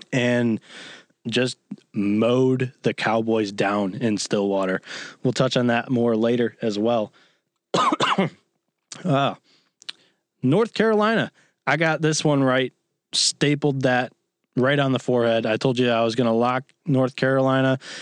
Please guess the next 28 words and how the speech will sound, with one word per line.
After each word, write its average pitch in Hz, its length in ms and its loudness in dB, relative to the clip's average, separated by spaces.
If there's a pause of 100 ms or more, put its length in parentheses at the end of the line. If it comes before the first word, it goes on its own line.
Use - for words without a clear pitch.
(160)
in 160 200 2
game 143 220 2
one 139 340 2
and 123 180 2
probably 135 600 0 (380)
look 151 340 0
to 135 380 2
play 147 260 2
them 135 240 2
in 123 80 2
games 123 320 2
two 147 200 2
and 127 120 0
three, 135 220 2
depending 127 420 0
on 117 100 2
the 110 80 0
price. 131 540 -2 (400)
I 139 200 0
played 139 420 0
North 131 220 2
Car-, 147 180 -2
if 143 220 0
you 147 60 4
followed 147 440 2
me 143 140 4
on 135 280 2
Twitter, 131 380 0